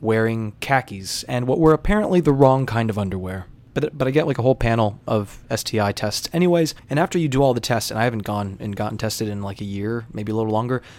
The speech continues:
but they would give you a card, a, a plastic card with a, like, a four or five digit number. And what you were supposed to do is after, like, fourteen days, you call the Planned Parenthood hotline, you put in that number,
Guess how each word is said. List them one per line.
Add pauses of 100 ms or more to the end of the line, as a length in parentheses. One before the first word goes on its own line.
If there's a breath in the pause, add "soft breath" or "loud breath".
(160 loud breath)
but
they
would
give
you
a
card, (180)
a, (140)
a
plastic
card
with
a,
like,
a
four
or
five
digit
number. (300 loud breath)
And
what
you
were
supposed
to
do
is
after,
like,
fourteen
days,
you
call (160)
the
Planned
Parenthood
hotline, (240 loud breath)
you
put
in
that
number,